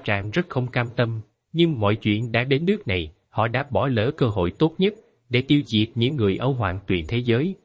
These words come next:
Họ không thể ngờ rằng sáng thế thần quốc, vốn không có tư cách vào Vẫn Lạc Chi Mộ, lại đột nhiên xuất hiện với sáu người. Hiện tại, cả hai bên đều có mười người. Tuy nhiên, yêu linh độ của họ tạm thời không thể chiến đấu,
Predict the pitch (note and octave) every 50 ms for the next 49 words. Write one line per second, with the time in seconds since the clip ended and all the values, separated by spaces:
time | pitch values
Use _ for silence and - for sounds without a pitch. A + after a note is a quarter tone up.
0 | _ _ _ _ - B2 A#2+ - F#3 F3+ D#3+ - C#3 C#3 C#3+ A2 G#2+ G2 G2 G2+
1 | - G#2+ G#2+ G#2+ G2+ - - C#3 D3 F#3 G3 - F3 F#3 F#3 - G2+ F2+ F2 -
2 | E3 G3 G3 - _ _ _ _ A#2 G#2+ A#2 C3 E3+ F#3 - C#3+ C3 B2+ A#2+ C3+
3 | C3+ - - B2 B2 - - F#3+ - - - G#2+ G#2 G2+ F#2+ G2 F#2 - - F#2+
4 | A#2+ - B2 F2+ D2 D#2 - - C#3 A#2+ G#2 D#2+ - C2+ C#2 - _ _ _ _
5 | _ _ A#2+ C3 C#3+ D3 D3 C#3+ - D#3 D#3+ F3 F3+ F3+ - - A#3 A3 - -
6 | G#2+ G2+ A2 A#2 - F#3 F3+ - - F3 G3 E3+ A2 G#2 F2+ D#2+ C2+ - - _
7 | _ _ _ _ _ B2+ B2+ C3+ C3+ C3+ - F#2+ F#2+ G2+ G#2 G#2 - _ _ _
8 | - C3+ C3+ B2 D3 D3+ C#3+ C#3 C3+ C3+ C3+ B2+ A#2 G2+ F#2 E2+ - - D3+ D3
9 | A2+ G#2 F#2+ F#2 F#2+ F#2+ F#2 F2 F2 E2+ D#2 - _ _ _ _ _ _ _ E3+
10 | E3 D#3+ D#3+ E3 E3+ E3+ E3 D#3 - _ _ _ - D#3+ F3+ E3+ D#3+ D#3 D3+ C3+
11 | A#2 G#2 G#2+ - - C#3 A#2 G#2+ F#2+ G2 - - F2 G2 A2 - - F#2+ F2+ F2+
12 | F2 F2 - - B2+ A#2+ G#2 A2 G#2 G#2+ - B2+ C3+ C3+ B2+ A#2 B2+ E3+ G#3